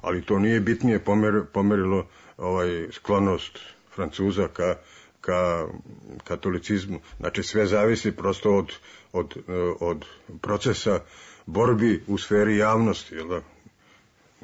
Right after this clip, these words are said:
Normalno, svako će da se zaraze za svoju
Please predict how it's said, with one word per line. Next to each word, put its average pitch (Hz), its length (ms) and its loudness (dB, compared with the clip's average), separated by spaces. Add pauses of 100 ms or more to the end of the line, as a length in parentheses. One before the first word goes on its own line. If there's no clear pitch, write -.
Normalno, 87 340 -2
svako 82 320 -6
će 95 120 -4
da 87 120 -2
se 92 140 -4
zaraze 95 520 2
za 90 180 -2
svoju 98 460 2